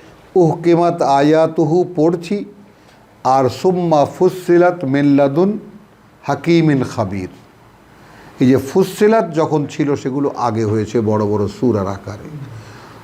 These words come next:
তো সেইখানে এই কথাটাই, আলাম নাশরাহ লাকা সাদরাক, খুলে দেইনি তোমাকে তোমার বুক তোমার জন্য। তো এইটা দেখুন, ফামান ইউরিদিল্লাহ আন ইয়াহদিয়াহু,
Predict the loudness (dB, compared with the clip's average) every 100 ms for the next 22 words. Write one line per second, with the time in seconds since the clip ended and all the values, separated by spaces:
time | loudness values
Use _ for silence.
0 | -4 -2 0 2 2 2 0 0 0 0
1 | 2 2 0 -2 -2 -2 -2 0 0 -2
2 | -2 -2 0 -2 -4 -2 -4 -2 -2 -2
3 | -2 -2 -4 -4 -8 -10 -16 -20 -20 -20
4 | -20 -20 -20 -20 -20 -20 -20 -20 -20 -20
5 | -6 0 2 4 4 4 2 0 -2 -2
6 | -2 -2 -2 -4 -8 -10 -20 -12 -4 -2
7 | -2 -2 -4 -6 -10 -18 -20 -20 -20 -20
8 | -20 -20 -20 -20 -6 -6 0 2 2 2
9 | 2 0 0 -2 -2 -4 -4 0 0 0
10 | 0 2 2 2 2 2 0 2 0 -2
11 | -4 -4 -2 0 0 0 -2 -2 -2 0
12 | 0 -2 -4